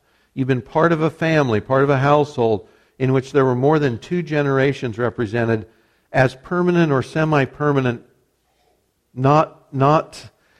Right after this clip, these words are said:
yeah, not visitors, but, okay, very few, right? Just a few, just a few households. Today, that's very uncommon, isn't it? But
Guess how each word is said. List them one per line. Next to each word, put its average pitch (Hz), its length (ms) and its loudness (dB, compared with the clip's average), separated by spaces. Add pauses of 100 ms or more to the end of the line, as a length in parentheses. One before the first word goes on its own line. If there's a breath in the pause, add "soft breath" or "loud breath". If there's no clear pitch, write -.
(180)
yeah, 127 160 2
not 127 380 0
visitors, 117 840 0
but, 113 380 -2
okay, 131 360 -2 (440 soft breath)
very 185 480 4
few, 202 640 0
right? 131 480 2
Just 208 260 -2
a 214 60 2
few, 175 400 0
just - 240 -14
a 165 60 -12
few 190 200 -4
households. 160 640 -2 (580 soft breath)
Today, 175 540 4
that's 185 280 2
very 156 520 4
uncommon, 127 640 -2
isn't 95 280 -4
it? - 140 -10 (480)
But - 460 0